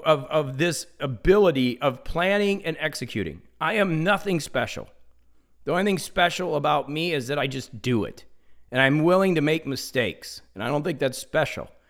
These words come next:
Maybe that's Forrest Gump. Maybe that means I'm not as intelligent, right? But the truth is, I know that if I keep going out there and doing things, I'm gonna learn what I don't want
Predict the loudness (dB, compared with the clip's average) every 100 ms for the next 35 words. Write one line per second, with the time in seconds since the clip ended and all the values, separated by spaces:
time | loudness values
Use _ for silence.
0 | _ -20 _ -2 0 2 0 -4 -2 0
1 | 0 -2 2 2 2 -4 -4 0 2 2
2 | 0 2 2 2 0 -2 -4 -6 -4 -2
3 | -2 -4 -10 _ -6 -4 -4 -8 _ _
4 | _ _ _ _ 0 0 2 2 2 2
5 | 0 0 0 4 6 6 4 0 -2 -4
6 | -4 -4 -2 -2 -2 -2 -4 -4 -4 -2
7 | 0 2 0 -2 -4 -4 -6 -4 -2 -2
8 | 0 0 -2 -4 -8 -6 -4 -4 -2 0
9 | 0 0 -4 -4